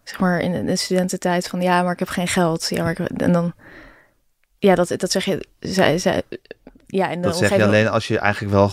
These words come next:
Speaker 2: als, als je in een omgeving met geld bent opgegroeid.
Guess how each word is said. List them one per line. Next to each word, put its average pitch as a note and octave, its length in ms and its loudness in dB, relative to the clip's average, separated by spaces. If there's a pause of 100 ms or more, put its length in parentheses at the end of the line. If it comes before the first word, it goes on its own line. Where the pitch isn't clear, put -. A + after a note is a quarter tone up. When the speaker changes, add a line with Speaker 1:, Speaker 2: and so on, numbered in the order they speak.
Speaker 2:
als, G2 260 -2
als - 120 -6
je A2 80 0
in G2+ 80 0
een G#2 120 2
omgeving G#2+ 460 2
met G#2+ 160 4
geld G#2 560 0
bent F#2+ 240 4
opgegroeid. F2 760 -4